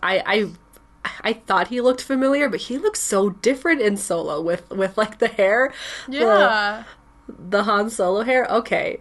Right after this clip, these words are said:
Speaker 1: okay, I'm seeing it now. I was like, I was like, "I'm pretty sure I've seen this guy in something else." And, um,
Speaker 2: Wow.
Speaker 1: but yeah, I loved his scenes. I loved him, uh, with, uh, <laughs> with, with Rey
Speaker 2: Carlotta.
Speaker 1: Fiennes.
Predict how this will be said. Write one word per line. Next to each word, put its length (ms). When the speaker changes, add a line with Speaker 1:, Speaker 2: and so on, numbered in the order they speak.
Speaker 1:
okay, 300
I'm 160
seeing 260
it 100
now. 140
I 120
was 120
like, 180
I 20
was 100
like, 140
"I'm 100
pretty 340
sure 140
I've 80
seen 220
this 140
guy 200
in 140
something 380
else." 460
And, 340
um, 160
Speaker 2:
Wow. 400
Speaker 1:
but 120
yeah, 200
I 160
loved 320
his 180
scenes. 520
I 100
loved 340
him, 360
uh, 220
with, 320
uh, 320
<laughs> 400
with, 160
with 140
Rey 80
Speaker 2:
Carlotta. 580
Speaker 1:
Fiennes. 420